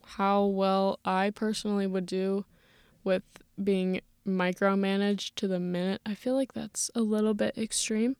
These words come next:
But, I mean, you gotta do what's ever best for you. So if that works for you,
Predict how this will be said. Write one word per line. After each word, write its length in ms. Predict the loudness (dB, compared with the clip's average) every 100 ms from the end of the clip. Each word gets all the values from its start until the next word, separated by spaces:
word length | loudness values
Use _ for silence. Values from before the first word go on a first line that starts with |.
| _ _ _ _ _ _ 0
But, 240 | 2 2 _ 2
I 80 |
mean, 300 | 4 4 0 -4
you 160 | 0 2
gotta 180 | 4 4
do 220 | 6 6
what's 180 | 4 4
ever 440 | 4 6 4 4 -2 -4
best 280 | -2 -2 0
for 120 | 2
you. 240 | 4 2
So 260 | 2 2 2
if 160 | 2 2
that 180 | 2
works 220 | 2 0 0
for 120 | 2
you, 280 | 4 4